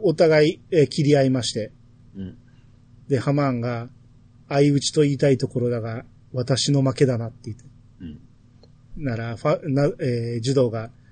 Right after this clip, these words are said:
Speaker 1: 「なぜもっとファンネルを使わなかった？」ハマーンが、「一騎打ちと言ったろ？」って言って。
Speaker 2: うん。
Speaker 1: で、ジュドーが、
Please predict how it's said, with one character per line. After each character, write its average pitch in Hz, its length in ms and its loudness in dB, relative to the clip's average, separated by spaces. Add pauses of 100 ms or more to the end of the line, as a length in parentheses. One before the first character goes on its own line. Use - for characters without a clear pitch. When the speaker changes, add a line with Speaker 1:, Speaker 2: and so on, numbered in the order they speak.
(300)
Speaker 1:
「な 156 160 4
ぜ 190 100 8
も 175 120 4
っ 156 40 0
と 151 100 -6
フ 127 80 -4
ァ 156 80 0
ン 156 60 0
ネ 147 100 2
ル 135 80 2
を 127 60 -2
使 - 220 -8
わ 147 80 -2
な 143 100 -4
か 135 80 -2
っ 123 60 -4
た？」 131 200 -12 (1120)
ハ 117 180 -4
マ 131 140 0
ー - 20 -2
ン 113 60 -4
が、 110 160 -12 (280)
「一 131 220 -4
騎 - 160 -4
打 143 80 2
ち - 120 -6
と 127 100 -2
言 120 120 -2
っ - 20 -14
た 139 180 -2
ろ？」 160 200 -2
っ - 60 -20
て 107 100 -14
言 - 20 -20
っ - 40 -20
て。 - 60 -20 (680)
Speaker 2:
う - 80 -20
ん。 76 100 -18 (720)
Speaker 1:
で、 127 100 -2
ジ 117 120 0
ュ 131 40 2
ド 120 120 0
ー - 20 -2
が、 113 160 -8